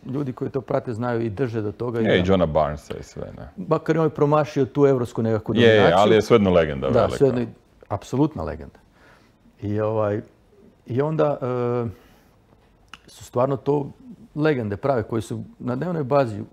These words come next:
Speaker 1: u kampu, oko kluba, svi su s-, primjer svojim ponašanjem, e, svojim djelovanjem i ti vidiš da je, da,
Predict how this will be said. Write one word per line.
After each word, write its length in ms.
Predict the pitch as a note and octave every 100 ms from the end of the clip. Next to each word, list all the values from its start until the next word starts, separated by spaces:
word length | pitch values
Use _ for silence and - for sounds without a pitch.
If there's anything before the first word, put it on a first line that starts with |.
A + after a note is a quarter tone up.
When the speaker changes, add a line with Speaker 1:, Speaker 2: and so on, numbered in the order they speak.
| -
Speaker 1:
u 140 | F#3+ D3
kampu, 460 | - A2+ A2 A#2+
oko 160 | A#2+ -
kluba, 540 | - A2 A2 A2 G#2+ - - _ _ _
svi 260 | - D#3
su 160 | C#3+ A#2
s-, 120 | -
primjer 420 | - C3 C#3+ A2
svojim 220 | - A#2
ponašanjem, 680 | G2 F#2+ G2+ G#2+ A#2 A2 G#2
e, 540 | G2 A2+ G2+ F#2+ G2+ G#2+
svojim 280 | B2 G#2
djelovanjem 640 | F2+ A2 A2 G#2+ G#2+ G#2+ G2+ - _ _ -
i 140 | F2+
ti 180 | - B2+
vidiš 220 | C#3 C3+
da 100 | B2
je, 100 | A#2 - -
da, 160 | A2